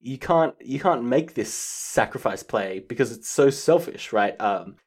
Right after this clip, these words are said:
obviously, we know that there's a little bit more going on there now with, with, with Five Point X, but Blake is so willingly, you know, willing to throw himself under the bus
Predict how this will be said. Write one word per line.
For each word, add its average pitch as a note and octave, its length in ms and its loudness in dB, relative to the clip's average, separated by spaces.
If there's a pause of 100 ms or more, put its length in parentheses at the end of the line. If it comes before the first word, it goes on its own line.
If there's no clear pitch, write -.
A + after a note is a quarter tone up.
(140)
obviously, D3 240 2
we C3 100 2
know B2 160 6
that A#2 100 -2
there's A#2 160 2
a B2+ 40 -2
little A2+ 140 0
bit - 60 -4
more A2 160 2
going G#2+ 240 0
on A2+ 120 -4
there G2+ 120 -4
now F#2+ 220 -6
with, G2+ 280 -8
with, G#2 260 -8
with G2 200 -6 (240)
Five G#2 240 0
Point A2 160 -2
X, G#2+ 200 -8
but - 240 -8 (300)
Blake C#3 380 2
is B2+ 140 -2
so C3 200 6
willingly, B2+ 760 4 (460)
you C3 180 0
know, F#2+ 80 -2
willing C3+ 380 6
to C3 80 4
throw B2 280 2
himself B2+ 400 2
under A2 200 -6
the G2+ 120 -4
bus - 580 -2